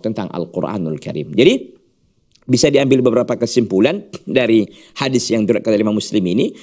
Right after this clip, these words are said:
bahwa Nabi sallallahu alaihi wasallam memang bertanya kepada Ubay bin Ka'ab. Ya, Nabi sallallahu alaihi wasallam berkata,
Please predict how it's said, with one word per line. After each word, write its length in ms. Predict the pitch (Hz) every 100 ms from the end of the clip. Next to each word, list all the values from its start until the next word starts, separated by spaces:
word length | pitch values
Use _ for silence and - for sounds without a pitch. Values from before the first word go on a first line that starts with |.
| - -
bahwa 160 | 151
Nabi 240 | 170 165 156
sallallahu 240 | 139 143
alaihi 140 | 117 147
wasallam 140 | 185
memang 160 | 190 185
bertanya 480 | 160 185 196 170 123
kepada 320 | 117 131 120
Ubay 240 | 127 120
bin 160 | 113 101
Ka'ab. 400 | 123 69 - _ _ _ _ _ _ _ _ _ _ _
Ya, 320 | - 110 170 - _ -
Nabi 240 | 113 120
sallallahu 0 |
alaihi 160 | 127 107
wasallam 220 | 120 117
berkata, 280 | 110 104